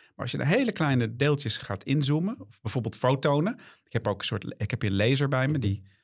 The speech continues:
heleboel fotonen kan uitzenden. Dan gedragen die fotonen zich, soms lijkt het alsof ze op twee verschillende plekken tegelijkertijd zijn. Eén foton op twee plekken tegelijk.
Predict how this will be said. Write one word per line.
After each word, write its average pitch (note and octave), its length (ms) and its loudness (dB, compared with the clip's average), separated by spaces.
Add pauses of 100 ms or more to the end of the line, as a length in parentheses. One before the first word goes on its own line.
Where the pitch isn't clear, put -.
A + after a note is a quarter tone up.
(260)
heleboel D3 320 4
fotonen B2 460 2
kan D3 180 0
uitzenden. C#3+ 520 2 (540)
Dan C#3 180 2
gedragen C3 560 2
die C3 120 2
fotonen C3 520 2
zich, - 240 -2
soms F#3+ 300 2
lijkt C#3+ 220 0
het D3+ 120 0
alsof C3+ 300 -2
ze - 140 -6
op - 140 -14
twee F3+ 500 2
verschillende D3 580 0
plekken C#3 500 -6
tegelijkertijd B2+ 720 -2
zijn. - 300 -6
Eén F#3 220 4
foton D3+ 480 2
op - 340 -10
twee C3+ 180 2
plekken B2 320 -4
tegelijk. - 520 -16